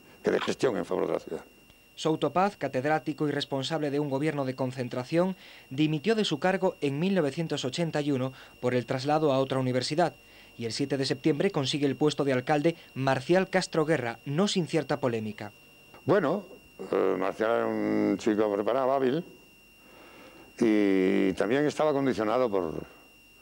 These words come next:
Speaker 1: también estuvo un poco condicionado por las, ya su propia elección fue, fue discutida,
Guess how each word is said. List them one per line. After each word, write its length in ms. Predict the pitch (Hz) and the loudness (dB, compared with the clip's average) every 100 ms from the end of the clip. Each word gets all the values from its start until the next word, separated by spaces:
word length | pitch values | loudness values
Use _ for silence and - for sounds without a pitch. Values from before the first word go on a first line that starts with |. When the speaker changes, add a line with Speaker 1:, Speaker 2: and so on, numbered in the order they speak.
| - - - - - - | -20 -20 -20 -20 -20 -2
Speaker 1:
también 220 | 95 117 | 2 2
estuvo 220 | 120 123 | 2 2
un 40 | 98 | 4
poco 220 | 107 101 | 2 2
condicionado 600 | 101 95 80 90 90 92 | 2 2 0 0 0 0
por 140 | 90 | 0
las, 340 | 78 73 69 - - - - - - - - - - | 0 -2 -4 -8 -14 -20 -20 -20 -20 -20 -20 -8 -2
ya 140 | 123 | 0
su 140 | 135 | 0
propia 240 | 110 139 127 | -2 0 0
elección 380 | 104 - 113 95 | -2 0 -2 0
fue, 440 | 92 82 73 71 - - _ _ _ - - - - - | 0 0 -2 -8 -14 -20 _ _ _ -20 -20 -20 -20 -4
fue 140 | 95 | -2
discutida, 540 | 90 - - 123 101 | 0 -2 -2 2 2